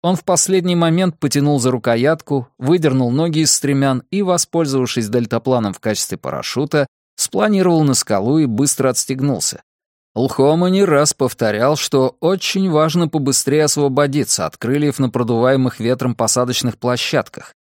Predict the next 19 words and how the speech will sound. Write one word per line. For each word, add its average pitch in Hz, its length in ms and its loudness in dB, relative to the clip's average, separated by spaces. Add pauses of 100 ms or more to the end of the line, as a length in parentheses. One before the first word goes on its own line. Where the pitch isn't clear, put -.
(140)
Не 107 140 0
то 139 180 2
дельтаплан 165 640 2
запросто 131 520 0
утащит 104 480 -4
тебя 107 260 -2
в - 100 -16
пропасть. - 600 -6 (400)
А 82 140 -4
тут 113 240 -4
мы 151 200 2
балансировали 139 720 2
на 131 120 2
краю 117 320 -2
пропасти 113 540 -4
в 127 160 0
буквальном 123 720 0
смысле 95 420 -4
слова. 64 480 -8